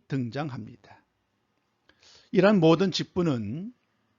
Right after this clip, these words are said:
오늘도 우리에게 여전히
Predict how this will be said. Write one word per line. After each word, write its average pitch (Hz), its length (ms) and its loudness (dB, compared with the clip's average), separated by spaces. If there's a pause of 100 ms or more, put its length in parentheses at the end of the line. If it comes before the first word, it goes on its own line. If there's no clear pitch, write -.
(540)
오늘도 170 600 0
우리에게 135 640 -2
여전히 160 800 -4